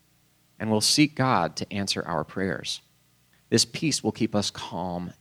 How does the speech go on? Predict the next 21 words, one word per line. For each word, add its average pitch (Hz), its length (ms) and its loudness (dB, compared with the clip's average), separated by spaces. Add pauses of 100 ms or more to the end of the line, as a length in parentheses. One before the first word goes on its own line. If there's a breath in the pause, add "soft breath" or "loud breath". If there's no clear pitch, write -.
and 92 120 -2
content - 720 -6 (580)
as 82 160 -2
we 82 100 -4
do 82 180 -2
that. - 260 -10 (760)
Isaiah 123 360 8
twenty-six - 680 2
three, 104 420 4
that's 67 280 -2
a, 80 240 -2 (840)
another 101 240 4
verse 98 260 6
I'm 90 100 -2
referencing 90 460 0
today. 78 380 -2
Isaiah 104 320 4
twenty-six 113 560 0
three 104 200 4
says, 90 320 2
"God, 101 540 2